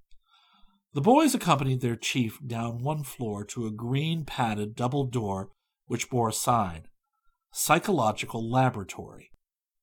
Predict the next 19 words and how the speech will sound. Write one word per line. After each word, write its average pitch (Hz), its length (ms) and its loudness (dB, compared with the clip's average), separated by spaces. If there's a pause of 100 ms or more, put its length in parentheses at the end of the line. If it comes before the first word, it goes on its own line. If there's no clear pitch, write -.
(460)
Inside, 139 680 4
a 107 60 -4
white-coated 156 680 2
man 104 480 -6 (140)
nodded 110 400 -2
to 104 80 -12
Q. - 460 -8 (760)
"He's 151 180 0
been 190 140 0
given 254 300 6
electronic 196 680 2
brainwave 156 480 2
tranquilizing 123 920 -2
and 131 120 0
an 131 100 0
injection 135 520 -2
of 113 120 -6
sodium 131 460 -2
pentothal. 107 720 -6